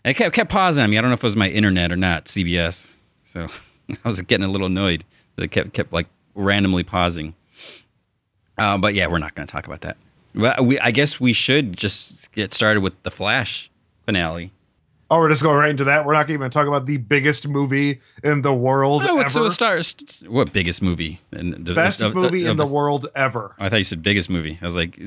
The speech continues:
Speaker 1: box office, it wasn't the biggest.
Speaker 2: No, it wasn't the biggest.
Speaker 1: Uh, and I, I think we should talk about the Flash 'cause
Speaker 2: Okay.
Speaker 1: it, it's more direct. Uh, 'cause the thing with, with, with Mad Max, I mean, we loved it, and it seems like, you know,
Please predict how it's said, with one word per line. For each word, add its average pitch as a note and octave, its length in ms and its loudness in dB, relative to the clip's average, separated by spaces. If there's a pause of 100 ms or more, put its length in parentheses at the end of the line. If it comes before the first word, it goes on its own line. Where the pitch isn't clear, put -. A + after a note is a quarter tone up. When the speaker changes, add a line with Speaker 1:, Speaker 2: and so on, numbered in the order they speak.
Speaker 1:
box C#3 280 -2
office, A#2 420 2
it F2 120 -4
wasn't F#2 600 0
the F2 60 -10
biggest. E2+ 420 -2
Speaker 2:
No, C3+ 200 4
it - 20 2
wasn't B2 300 0
the G2 60 -14
biggest. - 480 -10
Speaker 1:
Uh, D3+ 40 2
and E3+ 200 0
I, G3 180 2
I F#3+ 60 2
think G#3+ 160 0
we F#3 60 0
should - 120 -4
talk F#3 100 2
about D3+ 140 2
the C3 80 -6
Flash B2+ 420 2
'cause G2+ 320 -4
Speaker 2:
Okay. C#3 280 0 (120)
Speaker 1:
it, C3 240 -2
it's C#3 180 0
more D#3 220 4
direct. B2 460 2
Uh, D3 80 4 (100)
'cause C3+ 180 0
the C#3+ 120 2
thing A#3+ 180 2
with, G#3 140 2
with, D3+ 180 0
with C3 340 0
Mad A#2 240 2
Max, G#2 500 0 (420)
I A#2 60 2
mean, A#2 120 4
we D#3+ 160 2
loved A2 300 2
it, G#2+ 120 2
and A2 220 0
it G#2 40 -6
seems C#3 220 0
like, A#2 220 -2
you B2 100 2
know, G#2 200 -2